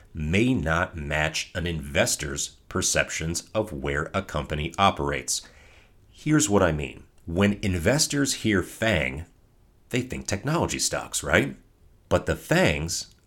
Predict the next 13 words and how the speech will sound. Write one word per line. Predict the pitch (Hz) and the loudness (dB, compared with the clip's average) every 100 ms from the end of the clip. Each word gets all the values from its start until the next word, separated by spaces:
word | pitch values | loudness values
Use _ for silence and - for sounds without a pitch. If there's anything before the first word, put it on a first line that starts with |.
| _ _ _ | _ _ _
according | - - - 101 87 80 | -14 -6 2 4 4 0
to | 78 | -2
the | 71 | 0
S | 78 76 | 0 0
and | 76 69 | -2 0
P, | 147 139 71 - - _ _ | 4 4 2 -6 -16 _ _
Amazon | 92 127 101 80 69 69 | 0 2 4 2 0 -2
is | 92 80 | -2 -2
technically | - 76 76 78 82 82 | 0 -2 -2 -2 -2 -2
a | - | -6
consumer | - 120 - - 67 71 | -6 0 2 0 -2 -2
discretionary | 80 - 90 92 87 73 73 | 0 2 4 4 4 2 0
company. | - 78 - 69 62 | 2 2 2 -2 -6